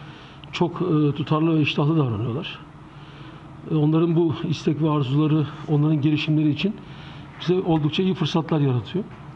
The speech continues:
Bugün istediğimiz savunmayı,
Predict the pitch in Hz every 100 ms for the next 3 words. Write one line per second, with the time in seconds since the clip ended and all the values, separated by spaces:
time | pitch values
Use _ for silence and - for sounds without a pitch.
0 | - 156 160 202 - - - - - -
1 | - - 175 - 175 175 180 - - -
2 | - - 160 156 151 147